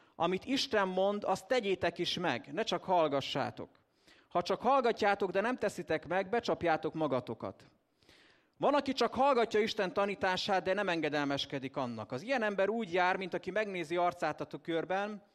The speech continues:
aztán elmegy, és azonnal el is felejti, amit látott.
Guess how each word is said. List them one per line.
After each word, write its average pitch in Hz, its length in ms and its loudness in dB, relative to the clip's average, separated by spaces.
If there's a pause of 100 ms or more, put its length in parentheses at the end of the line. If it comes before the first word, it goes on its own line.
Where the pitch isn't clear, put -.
(300)
aztán 156 360 -2
elmegy, 208 360 0
és 185 140 -2
azonnal 180 420 -2
el 185 100 0
is 160 140 -4
felejti, 139 420 -2
amit 127 240 -6
látott. 113 640 -10